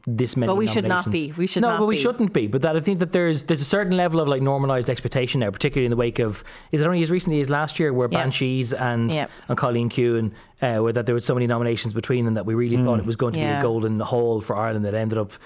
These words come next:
Speaker 1: not quite materialising.
Speaker 2: But
Speaker 1: But
Speaker 2: the
Speaker 1: that
Speaker 2: nominations, Gavin, are huge. Like, you, like, it's huge. I mean, like, I suppose, and Richie Bainham, remember, for Way
Speaker 1: Yes.
Speaker 2: of Water
Speaker 1: Yeah, yeah.
Speaker 2: last year from Tala, won the
Speaker 1: Mm-hmm.
Speaker 2: Oscar. I personally went in and dragged him
Speaker 1: Mm.
Speaker 2: out of the after party to talk to us on Ireland A M.
Speaker 1: And you
Speaker 2: Like
Speaker 1: forgot to ask him to hold the statue.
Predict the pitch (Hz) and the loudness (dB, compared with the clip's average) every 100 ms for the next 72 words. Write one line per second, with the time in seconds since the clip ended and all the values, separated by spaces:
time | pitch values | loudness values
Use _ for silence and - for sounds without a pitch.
0 | - - 135 123 131 104 135 127 120 110 | -20 -4 -2 0 -2 0 0 0 0 0
1 | 107 95 - - - 226 240 240 233 247 | -2 -6 -12 -10 -4 -2 0 2 2 2
2 | 202 190 220 202 180 160 147 190 151 156 | 2 0 0 -2 -2 -2 -2 -4 -6 -2
3 | 190 202 131 160 - 208 208 80 180 190 | -2 0 -2 -4 -2 0 0 -2 -2 -4
4 | - - 208 226 226 180 - 185 185 - | -8 -4 0 2 0 0 0 -2 -2 -6
5 | - - 202 196 196 220 208 - 196 196 | -10 -4 0 0 0 0 0 -2 -2 -2
6 | 196 196 202 202 180 190 202 202 190 196 | -2 -2 0 0 0 0 0 0 0 0
7 | 196 196 196 180 175 175 180 - 254 190 | 0 -2 -2 0 0 0 0 2 2 0
8 | 180 185 - 185 185 180 170 175 170 170 | 0 -2 -2 -2 0 0 0 0 0 0
9 | 175 170 170 - 185 175 165 180 175 185 | 2 0 -2 -4 -2 0 0 -2 -2 0
10 | 170 170 175 165 165 165 165 170 170 165 | 0 0 0 0 0 0 0 0 0 -2
11 | 165 175 170 190 175 180 170 180 165 170 | -4 -4 -2 -2 -2 -4 -2 -2 -2 0
12 | 165 165 170 170 165 165 - - 151 151 | 0 0 0 0 0 -4 -8 -4 0 2
13 | 208 165 - 139 151 - 143 147 131 135 | 2 2 0 0 -2 -2 -2 0 0 2
14 | 139 123 120 135 151 - 85 | 0 -2 -4 -4 -2 -4 -6